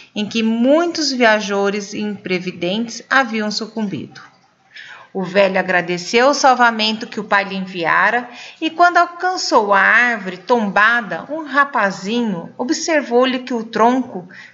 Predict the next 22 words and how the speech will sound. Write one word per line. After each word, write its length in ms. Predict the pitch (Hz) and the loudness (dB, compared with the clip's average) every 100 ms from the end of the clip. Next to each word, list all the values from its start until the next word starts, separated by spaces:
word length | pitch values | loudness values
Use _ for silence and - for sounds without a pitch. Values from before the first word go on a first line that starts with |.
| - | -6
dantes 520 | 190 302 349 - - | 2 2 2 -6 -2
acolhedor, 720 | 277 285 233 190 175 196 262 262 - - - | -2 0 -2 -2 -2 0 0 -4 -18 -20 0
era 200 | 294 294 | 4 4
conhecido 600 | 302 302 277 277 277 277 | 2 0 0 0 -2 -2
covil 420 | 285 277 220 233 | 2 0 2 -2
de 120 | 226 240 | 0 -2
lobos. 840 | 180 151 151 - - - - - _ _ _ - _ 165 | -2 -4 -8 -12 -8 -6 -8 -10 _ _ _ -20 _ -6
Muito 480 | 170 202 262 269 | 0 4 4 2
grato 400 | 226 196 196 202 | 0 4 2 2
ao 60 | 208 | -6
Senhor 520 | - 196 170 170 202 - | -6 -6 -6 -6 -6 -6
que 120 | 196 | -8
tão 260 | 190 262 302 | 0 2 2
milagrosamente 960 | 359 349 311 277 269 254 220 208 190 | 2 2 4 4 4 2 2 0 0
o 20 | |
ajudara, 640 | 196 190 170 165 180 214 240 - - - - - | 0 0 0 2 4 2 -4 -10 -20 -20 -20 -2
procurou 520 | 262 269 285 277 285 | 2 2 2 4 6
a 80 | 294 | 6
cova 720 | 285 247 254 262 220 233 - | 4 4 6 6 2 -2 -2
onde 240 | 220 226 226 | -4 -4 0
tentara 440 | 233 233 226 226 | 0 2 2 2
repouso 760 | 226 247 240 214 214 202 - | -2 -4 0 2 2 -2 -4